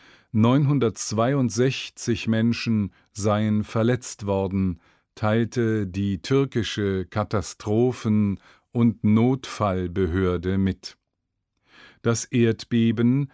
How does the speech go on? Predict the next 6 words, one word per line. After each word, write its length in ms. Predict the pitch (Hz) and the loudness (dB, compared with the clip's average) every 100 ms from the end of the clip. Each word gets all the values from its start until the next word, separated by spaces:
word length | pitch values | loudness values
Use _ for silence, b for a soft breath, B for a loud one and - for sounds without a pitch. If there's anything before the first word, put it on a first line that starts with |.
| b b | b b
hatte 400 | 113 - 113 - | -2 -2 -2 0
am 260 | 107 101 | 0 0
Freitag 1040 | - - 98 110 127 - 92 92 117 123 _ b b - | -2 -6 0 2 0 0 0 0 -2 -6 _ b b -2
die 300 | 110 110 110 | 2 2 2
Region 760 | 101 101 92 110 117 120 120 - | 0 0 0 2 4 4 2 0
Izmir 840 | 143 127 - 101 98 104 120 | -2 0 0 0 2 0 -2